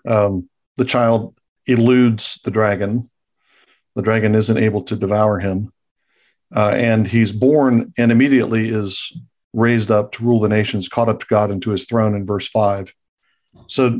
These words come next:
um, I mean, we're, we're obviously, we've got a compressed <laughs> storyline. I think that, I mean, there are commentators who,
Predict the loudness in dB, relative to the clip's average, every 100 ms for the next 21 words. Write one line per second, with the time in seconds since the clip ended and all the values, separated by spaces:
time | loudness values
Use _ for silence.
0 | -2 0 0 -2 -8 _ _ _ _ _
1 | _ -4 0 0 -2 0 2 2 0 -8
2 | -2 -2 2 2 2 2 0 -2 0 0
3 | -2 -4 -8 -4 -2 -2 -4 -10 -16 -10
4 | -10 -10 _ -20 -20 -14 -10 -2 2 2
5 | 0 -2 -2 -6 -4 -2 0 0 -2 -4
6 | _ _ _ _ -2 2 2 2 2 2
7 | 2 0 -2 -4 -6